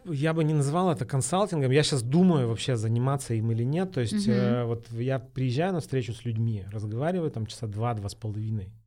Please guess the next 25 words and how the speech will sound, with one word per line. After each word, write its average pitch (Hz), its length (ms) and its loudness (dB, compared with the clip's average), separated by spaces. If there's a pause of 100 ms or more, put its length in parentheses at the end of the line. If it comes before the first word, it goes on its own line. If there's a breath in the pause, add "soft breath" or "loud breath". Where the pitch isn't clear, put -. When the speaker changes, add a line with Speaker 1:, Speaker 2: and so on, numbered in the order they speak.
Speaker 1:
и 107 100 -10
люди 143 200 0
мне 127 160 0
такие: 117 220 -2
«Ой, 151 160 8
спасибо, 151 420 0
спасибо, 123 400 -4
спасибо, 147 440 -8
спасибо, 151 420 -8
сколько 135 320 -4
стоит?» 110 400 -6 (360)
Недавно 110 300 -2
меня 92 160 -8
спросили: 101 540 -14
Speaker 2:
Мгм. 214 300 -2
Speaker 1:
«Сколько 208 200 2
мы 151 80 4
вам 127 160 2
должны 117 320 2
за 104 120 -2
эти 101 140 -10
два 98 140 -8
часа?» 101 300 -12 (920)
Я 104 100 -8
такой: 101 320 -8